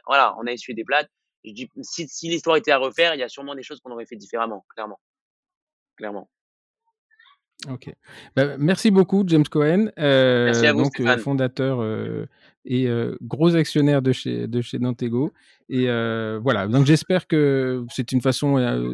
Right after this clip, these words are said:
Speaker 2: éclairée, hein, de, de vous donner le, le point de vue, euh,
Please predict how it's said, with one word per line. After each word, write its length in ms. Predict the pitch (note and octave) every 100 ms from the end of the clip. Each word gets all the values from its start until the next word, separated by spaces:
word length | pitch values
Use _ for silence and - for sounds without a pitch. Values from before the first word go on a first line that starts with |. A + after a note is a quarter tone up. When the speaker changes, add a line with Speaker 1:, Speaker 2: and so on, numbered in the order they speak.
| A#2+ G#2 A2 - -
Speaker 2:
éclairée, 540 | D#3+ - D3+ D3+ A#3+
hein, 100 | E3+
de, 240 | E3 C3 B2
de 140 | A#2+
vous 160 | A#2 A#2+
donner 240 | B2+ C3
le, 220 | B2+ A#2
le 140 | A#2 A#2
point 220 | - B2
de 80 | A#2+
vue, 260 | C3+ C#3
euh, 160 | A#2